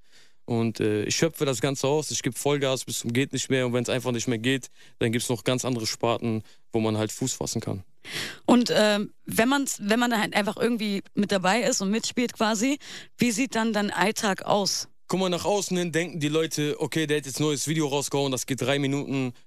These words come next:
Speaker 1: äh, da steckt wohl nicht viel Arbeit hinter.“
Speaker 2: Genau.
Speaker 1: Aber da muss ich euch sagen, Leute, wenn man ein Video dreht,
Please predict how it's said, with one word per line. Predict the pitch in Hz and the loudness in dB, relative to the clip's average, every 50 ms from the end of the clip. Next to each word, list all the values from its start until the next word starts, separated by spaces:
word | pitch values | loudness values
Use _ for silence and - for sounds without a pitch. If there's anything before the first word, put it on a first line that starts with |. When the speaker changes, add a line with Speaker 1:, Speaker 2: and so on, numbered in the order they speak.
| - | -6
Speaker 1:
äh, | - 120 120 120 120 120 120 120 117 107 | -2 0 2 2 2 2 0 0 -2 -2
da | - 131 127 | -2 -4 -4
steckt | - - 156 135 123 | -2 -2 -2 -2 0
wohl | 131 143 143 | 0 0 0
nicht | 135 - | 0 -2
viel | - 139 127 | -2 0 0
Arbeit | - 117 143 143 135 - | 0 2 0 0 0 0
hinter.“ | - 135 127 - 131 127 123 123 | -2 -2 -2 0 0 0 0 2
Speaker 2:
Genau. | 175 175 190 196 185 170 160 170 | 2 2 2 2 2 2 2 0
Speaker 1:
Aber | 131 143 156 151 | 0 0 0 0
da | 151 147 | 0 0
muss | 151 151 139 - | -2 -2 -4 -4
ich | 143 - 151 | -2 -2 -2
euch | 139 127 | -2 0
sagen, | - 151 147 156 143 143 | 0 0 0 0 0 0
Leute, | 143 147 139 - - 143 135 139 131 - - | 0 0 -2 -2 -2 -2 -2 -2 -4 -6 -4
wenn | 120 135 135 | -2 -2 0
man | 143 139 | 0 0
ein | 139 139 135 127 | 0 0 -2 -2
Video | 151 160 165 156 147 | -2 0 0 0 0
dreht, | 135 147 123 147 160 165 160 - - - | 0 0 0 0 0 0 -2 -4 -10 -20